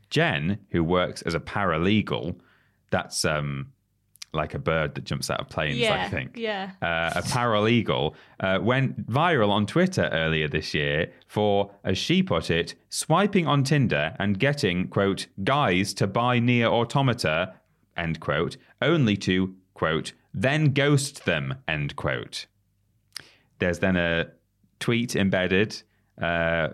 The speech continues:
Speaker 1: by someone else, a guy called Drake Nia Struggle Tweets, um, <laughs> who's put, "Oh my God," and then a screenshot of her tweet underneath. Uh, and she is En-, Enya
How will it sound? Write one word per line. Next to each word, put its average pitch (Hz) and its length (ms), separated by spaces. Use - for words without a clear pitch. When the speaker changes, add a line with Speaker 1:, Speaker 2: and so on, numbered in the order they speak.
Speaker 1:
by 98 220
someone 104 380
else, 90 320
a 92 100
guy 87 200
called 85 380
Drake 101 460
Nia 90 540
Struggle 90 500
Tweets, - 720
um, 78 420
<laughs> - 60
who's 87 160
put, 85 260
"Oh 104 160
my 92 200
God," 80 360
and 82 140
then 82 80
a 78 40
screenshot 85 580
of - 100
her 98 220
tweet 76 340
underneath. 73 680
Uh, 73 200
and 73 140
she 78 240
is 73 320
En-, 95 440
Enya 85 640